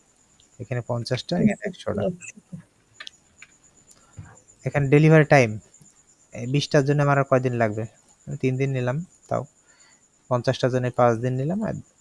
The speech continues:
Speaker 1: এটার জন্য আমি সাত দিন নিলাম, ঠিক আছে? আচ্ছা, প্রাইসটা আমি এখানে এটার জন্য আট ডলার, এর নিচে তো আর নেই। পঞ্চাশটার
Speaker 2: জি, স্যার।
Speaker 1: জন্য আমার ষোলো ডলার, এছাড়া নিতে পারবো না, আর এটার জন্য হচ্ছে চব্বিশ ডলার।
Speaker 2: হুম। স্যার, কম হয়ে গেছে না?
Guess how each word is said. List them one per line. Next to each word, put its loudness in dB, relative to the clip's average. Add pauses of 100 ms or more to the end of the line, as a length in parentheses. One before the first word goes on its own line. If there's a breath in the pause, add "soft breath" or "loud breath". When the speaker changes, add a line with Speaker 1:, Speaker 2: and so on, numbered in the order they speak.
Speaker 1:
এটার -4
জন্য -4
আমি -4
সাত -6
দিন -10
নিলাম, -10
ঠিক -8
আছে? -10 (1160)
আচ্ছা, -12
প্রাইসটা 4
আমি 0
এখানে 0
এটার -2
জন্য -2
আট 4
ডলার, 0 (640)
এর -2
নিচে -2
তো 0
আর 2
নেই। -2 (680)
পঞ্চাশটার -2
Speaker 2:
জি, -
স্যার। -12
Speaker 1:
জন্য -4
আমার 2
ষোলো 0
ডলার, 0
এছাড়া -4
নিতে -6
পারবো -2
না, -4
আর -6 (180)
এটার -2
জন্য -6
হচ্ছে -6
চব্বিশ -6
ডলার। -8
Speaker 2:
হুম। -2 (1800)
স্যার, 0
কম 6
হয়ে 6
গেছে 6
না? 0